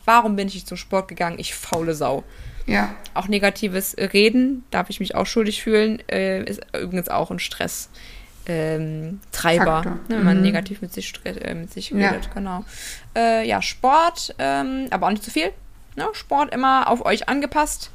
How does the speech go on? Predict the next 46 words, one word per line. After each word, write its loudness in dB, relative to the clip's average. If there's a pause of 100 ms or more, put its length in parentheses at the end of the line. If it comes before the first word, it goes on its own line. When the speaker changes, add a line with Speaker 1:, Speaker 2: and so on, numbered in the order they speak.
Speaker 1:
weil 2
das -4
dann -2
auch 4
wieder 2
sonst -2
zu -10
viel -2
Stress -2
ist, -4
wie 0
auch -2
mit -6
dem -6
Eisbaden, 0
du -2
ja 0
gerade -6
schon -10
angesprochen -4
hattest. -6 (880)
Hormonelle 2
Verhütung 2
überdenken, 2
Mädels, 2 (160)
bitte, 2 (120)
tut -4
es. -6 (540)
Tut -4 (180)
es. -4 (100)
Denkt 0
nach, 0
wollt 4
ihr -2
das -4
wirklich? -6
Wollt 2
ihr -2
wirklich -4
jeden -2
Tag -2
die -4
Chemiekeule -2
in -4
euch -4
reinballern, 0